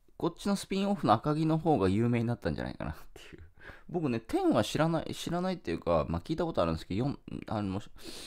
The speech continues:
内容知らないんですよ、天は。うん、銀と金と天っていうのは知ってるんですけど、見てないんですよね。赤城がとりあえず僕好きで。うん。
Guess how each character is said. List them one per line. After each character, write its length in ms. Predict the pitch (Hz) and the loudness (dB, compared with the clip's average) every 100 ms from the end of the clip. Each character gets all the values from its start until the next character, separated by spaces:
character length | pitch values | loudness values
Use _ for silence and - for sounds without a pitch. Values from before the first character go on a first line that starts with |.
| - - - | -16 -18 0
内 240 | 127 170 | 2 4
容 100 | 170 | 2
知 140 | 165 160 | 0 0
ら 80 | 151 | 2
な 140 | 143 | 2
い 20 | |
ん 40 | 92 | 0
で 40 | |
す 60 | - | -4
よ、 80 | - - | -14 -6
天 200 | 92 71 | -4 -4
は。 120 | - - _ _ _ _ _ _ _ _ _ - | -6 -10 _ _ _ _ _ _ _ _ _ -6
う 40 | |
ん、 140 | 80 - | -4 -4
銀 380 | 101 107 180 185 | -4 0 2 2
と 160 | - 101 | 2 0
金 260 | - 98 | 0 -2
と 180 | 82 87 | -2 -2
天 300 | - 135 107 | 0 0 0
っ 20 | |
て 140 | - 76 | 0 -4
い 40 | |
う 60 | 62 | -4
の 60 | |
は 80 | 69 | -4
知 140 | - | -6
っ 40 | - | -10
て 140 | - | -2
る 80 | 92 | 0
ん 20 | 82 | 0
で 60 | |
す 80 | - | -4
け 100 | - | -8
ど、 180 | - 50 - - - - - - - - | -6 -8 -10 -14 -18 -16 -14 -16 -18 -10
見 380 | - 101 98 120 | -2 0 2 2
て 100 | 95 | 2
な 100 | 80 | 0
い 40 | |
ん 20 | 65 | -2
で 40 | |
す 40 | - | -6
よ 140 | - | -10
ね。 100 | - - _ _ _ - | -12 -14 _ _ _ 0
赤 300 | - 180 165 | 2 4 4
城 720 | 160 165 156 135 101 67 139 | 4 4 4 2 0 0 2
が 100 | 135 | 0
と 140 | - | 0
り 80 | 131 | 0
あ 40 | |
え 20 | 139 | 0
ず 80 | |
僕 260 | - - - | -2 -8 -10
好 60 | - | -12
き 160 | - | -10
で。 180 | - 50 - - - - - - - - - - - - | -8 -8 -10 -20 -20 -20 -20 -20 -20 -20 -20 -20 -20 -6
う 40 | 76 | -4
ん。 400 | 73 71 67 | -2 -2 -6